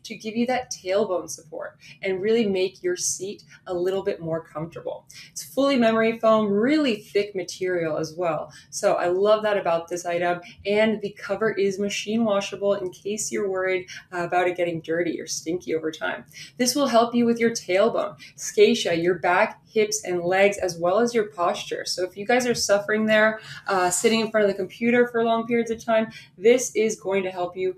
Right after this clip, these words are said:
whether it's in your office chair, your car seat, or other places where you might find use. I love this one. I've got one here right now on the seat I'm sitting on,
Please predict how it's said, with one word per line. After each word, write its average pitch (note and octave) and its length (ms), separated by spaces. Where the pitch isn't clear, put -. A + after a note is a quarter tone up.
whether F#3 180
it's F#3+ 140
in G#3 160
your F#3+ 200
office F#3 400
chair, G#3 380
your F3+ 120
car G3+ 340
seat, G#3 420
or G3 360
other F3 200
places E3 580
where E3 100
you E3 120
might D#3+ 340
find D#3+ 300
use. - 560
I A3+ 80
love A3+ 240
this A3+ 220
one. A#3 160
I've F3+ 200
got G3 160
one G3 120
here F3 340
right G#3+ 240
now B3 300
on A3 180
the G#3+ 80
seat G#3+ 240
I'm G#3+ 140
sitting G#3 340
on, G#3 240